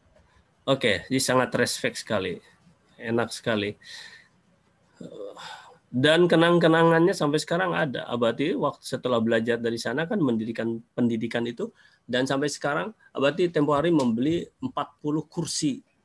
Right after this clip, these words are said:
ini, kursi apa? Kursi lipat untuk belajar. Sampai sekarang ada, tapi tidak utuh empat puluh. Ya, barangkali yang,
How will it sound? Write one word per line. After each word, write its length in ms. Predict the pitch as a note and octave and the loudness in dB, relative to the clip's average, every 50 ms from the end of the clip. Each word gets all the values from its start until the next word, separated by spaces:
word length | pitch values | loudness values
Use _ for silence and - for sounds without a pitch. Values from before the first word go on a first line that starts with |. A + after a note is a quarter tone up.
| _ - - _ | _ -20 -16 _
ini, 240 | - C3 A#2+ G2 F#2+ | -6 -4 -4 -4 -6
kursi 320 | - - A#2+ A2+ - - | -8 -10 -12 -10 -10 -10
apa? 320 | A2 A2+ A2 A2 C3+ E3+ _ _ _ _ - _ _ _ _ _ | -10 -10 -10 -12 -14 -16 _ _ _ _ -20 _ _ _ _ _
Kursi 320 | - C3 - - - B2+ B2 | -12 -12 -8 -6 -4 -2 -2
lipat 320 | B2+ A#2+ A#2 - A#2+ A2+ - A2+ | -2 -2 -4 -6 -10 -8 -8 -6
untuk 240 | A2 A2 A2+ A2+ A#2 | -6 -6 -6 -6 -6
belajar. 320 | A#2 A2 G#2+ - - D#3 | -4 -4 -4 -2 -2 0
Sampai 160 | E3+ F#3 E3+ | 0 0 0
sekarang 240 | - F#3+ G3 A3 G3 | 0 2 2 2 2
ada, 240 | D3 E3 F3 - - | 2 0 2 2 0
tapi 320 | - - C#3+ - A3+ - | 0 0 -2 -2 -2 -2
tidak 160 | - D3+ A#2+ | -2 -2 -2
utuh 320 | A#2+ B2+ C3 - - C#3 C3+ | -2 -4 -4 -4 -4 -4 -4
empat 240 | A#2+ G#2+ A2 - - | -4 -4 -4 -6 -8
puluh. 320 | - A2 A2 G#2 F#2 - _ _ _ _ _ _ _ _ _ _ _ | -8 -10 -8 -10 -12 -14 _ _ _ _ _ _ _ _ _ _ _
Ya, 320 | - G#2+ - - B2+ B2+ - _ _ _ A2 - - | -14 -14 -14 -14 -14 -18 -20 _ _ _ -20 -14 -10
barangkali 400 | A2+ A2 A2 G#2+ G2+ A2 B2 C#3+ | -8 -6 -6 -6 -4 -4 -2 0
yang, 240 | C3+ B2+ A#2+ A#2+ | 0 0 0 -2